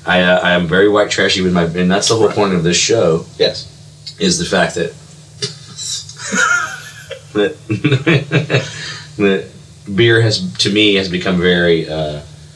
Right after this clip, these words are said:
Speaker 1: complex. Too complex.
Speaker 2: While we're, while we're, while we're
Speaker 1: Oh,
Speaker 2: talking
Speaker 1: gosh.
Speaker 2: about that.
Speaker 1: What, what, what, what, what now with this
Speaker 2: So,
Speaker 1: guy?
Speaker 2: I bought these beers at a brand new package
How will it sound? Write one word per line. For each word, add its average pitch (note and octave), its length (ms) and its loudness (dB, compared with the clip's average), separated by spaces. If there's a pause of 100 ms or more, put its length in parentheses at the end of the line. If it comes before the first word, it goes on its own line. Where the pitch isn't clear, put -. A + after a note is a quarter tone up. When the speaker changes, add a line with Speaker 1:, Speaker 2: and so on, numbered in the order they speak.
(540)
Speaker 1:
complex. - 840 0
Too C3 120 2
complex. E2 720 -4 (560)
Speaker 2:
While D3 380 4
we're, D3 180 2
while C#3+ 400 4
we're, C3+ 260 4
while A#2+ 320 2
we're D3+ 180 6
Speaker 1:
Oh, - 80 0
Speaker 2:
talking E3 260 4
Speaker 1:
gosh. B2 220 2
Speaker 2:
about B2 240 2
that. - 20 -
Speaker 1:
What, F#2+ 360 0
what, F#2+ 160 0
what, F2+ 260 2
what, F#2+ 240 4
what - 260 2
now G#2 380 2
with E3 120 -6
this E3 120 0
Speaker 2:
So, G#3+ 160 6
Speaker 1:
guy? F3 300 2
Speaker 2:
I D#3+ 100 2
bought A#3+ 320 4
these F#3+ 240 2
beers D3+ 520 2
at D3 100 2
a C#3+ 100 4
brand F3 460 4
new D#3+ 200 4
package - 480 -2